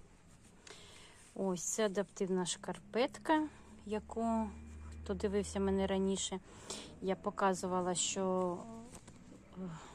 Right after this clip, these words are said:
умовила подругу теж пов'язати. Це вона почала, і так літо воно лежало, щось в неї, ну, не її це.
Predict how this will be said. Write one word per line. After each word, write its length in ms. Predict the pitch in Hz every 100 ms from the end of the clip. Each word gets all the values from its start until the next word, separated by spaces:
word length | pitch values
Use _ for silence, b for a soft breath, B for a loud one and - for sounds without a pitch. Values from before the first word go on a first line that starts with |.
| B - - - B B B B B B - - - B B B B B
умовила 640 | 277 269 254 233 233 226
подругу 520 | 226 220 214 214 208
теж 260 | 220 214 202
пов'язати. 760 | - 214 202 214 220 330 339 226
Це 200 | - 214
вона 260 | 208 202
почала, 540 | 190 202 - 240 277 330
і 60 |
так 360 | 262 214 196 -
літо 360 | 208 220 208 202
воно 340 | 180 190 190
лежало, 800 | 180 175 165 247 302 359 330 320 311 -
щось 480 | - 208 196 -
в 20 | 185
неї, 480 | 185 180 170 175 180 196
ну, 200 | 262 311 170 - - - - - -
не 200 | 214 214
її 540 | 233 214 190 160 170 165
це. 220 | -